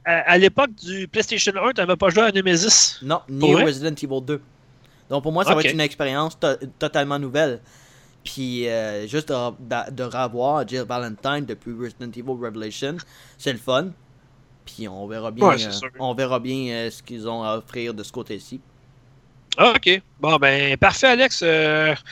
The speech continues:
Speaker 1: va-t'en pas, là, reste, là.
Speaker 2: Ouais, je sais.
Speaker 1: <laughs> OK, euh, bon, premièrement, euh, de mon côté, on va y aller avec le concours de Noël parce que ça lève pas fort fort. <laughs> Fait que j'ai décidé de rajouter un petit élément dedans.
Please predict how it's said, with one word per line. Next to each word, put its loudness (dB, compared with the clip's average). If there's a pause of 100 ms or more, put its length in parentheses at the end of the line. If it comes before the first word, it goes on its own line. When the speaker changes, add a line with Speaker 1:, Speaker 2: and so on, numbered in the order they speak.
(180)
Speaker 1:
va-t'en 6
pas, 8
là, 0
reste, 0
là. -2
Speaker 2:
Ouais, 6
je -6
sais. -4
Speaker 1:
<laughs> -10 (840)
OK, 6 (160)
euh, 8
bon, 6 (360)
premièrement, 2
euh, 0
de 0
mon -2
côté, -2
on 2
va 6
y 6
aller 8
avec 6
le 6
concours 6
de 4
Noël 6
parce 0
que 2
ça 6
lève 6
pas 4
fort 8
fort. 8 (360)
<laughs> -2
Fait 4
que 6
j'ai 2
décidé -2
de 4
rajouter 0
un 4
petit -2
élément 4
dedans. 4